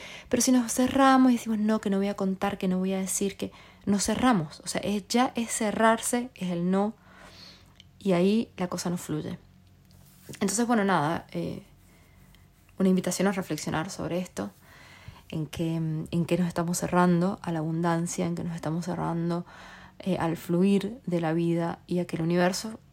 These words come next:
nos ayude, porque sí, el universo, ahí, fantástico, pero si nosotros tampoco ponemos de nosotros, el universo tampoco puede hacer milagros. Entonces, bueno, también hay que cooperar y decir, "Bueno, sí, estoy lista, estoy abierta,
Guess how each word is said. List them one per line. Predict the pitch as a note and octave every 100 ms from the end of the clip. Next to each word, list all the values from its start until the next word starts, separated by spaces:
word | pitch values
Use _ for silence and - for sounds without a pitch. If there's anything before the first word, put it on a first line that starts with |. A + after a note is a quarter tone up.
| -
nos | F3
ayude, | F3 G3+ F#3+ D#3+
porque | E3 - E3 D#3+ - - - - - - - - - - - -
sí, | F#3+ - - - _ _ _ -
el | -
universo, | F#3 E3+ F3 E3 - - - _ - - -
ahí, | E3 E3+ F3+ F3+ F#3 -
fantástico, | - D#3+ F3 F3+ F3+ F#3+ G3 - - - - - -
pero | F3
si | E3+
nosotros | D#3+ F3+ F#3
tampoco | F3+ F3 F3
ponemos | E3+ E3 F3
de |
nosotros, | D#3+ F3 E3+ E3
el |
universo | D3+ E3 -
tampoco | E3 D#3+ D#3+
puede | D#3+ D#3+
hacer | -
milagros. | D#3+ E3 E3+ E3+ F3 F#3 - - - -
Entonces, | - E3 F3
bueno, | E3 D#3
también | E3+ F#3+ G#3
hay |
que | G#3+ G3
cooperar | F3 E3+ E3+ E3+ E3+ E3+ - - - - - -
y | E3+
decir, | E3 - E3+
"Bueno, | D#3 D3 E3
sí, | - E3
estoy | - F3
lista, | E3+ E3+ -
estoy | E3+ E3+
abierta, | D#3 E3+ E3 E3 - D#3 F3